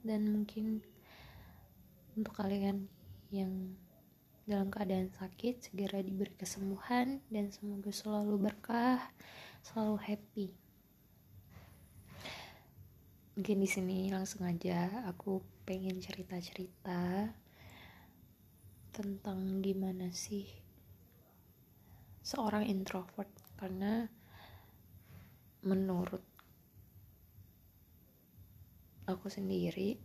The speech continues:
ini kenapa jadi aku ya? Nggak apa-apa ya, pakai aku. Menurut aku sendiri, aku adalah seorang introvert. Introvert cenderung mungkin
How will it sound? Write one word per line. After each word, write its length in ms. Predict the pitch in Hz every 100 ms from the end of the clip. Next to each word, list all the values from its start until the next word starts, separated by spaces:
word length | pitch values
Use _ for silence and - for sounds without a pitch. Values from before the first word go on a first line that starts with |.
| -
ini 100 | 240 240
kenapa 240 | 220 202
jadi 320 | 196 190 196
aku 240 | 190 - 220
ya? 160 | 196
Nggak 160 | 190 180
apa-apa 220 | 196 208
ya, 320 | 208 202 202 -
pakai 240 | 190 - 233
aku. 320 | 180 - 185 - - - - - - - - - - - - -
Menurut 240 | 214 196
aku 240 | 202 208 208
sendiri, 960 | 202 196 190 190 - 202 214 226 269 - - - - - -
aku 400 | - - - 190
adalah 320 | 190 196 208
seorang 400 | 220 180 180 214
introvert. 880 | 185 190 - 170 - - 180 175 - - - - - - - - - - - - - - - - - - - - - - - - - - - - - - - - - - - - - - - -
Introvert 720 | 208 214 - 180 180 214 208
cenderung 720 | - 214 196 190 175 190 196
mungkin 720 | 214 214 208 - 214 226 226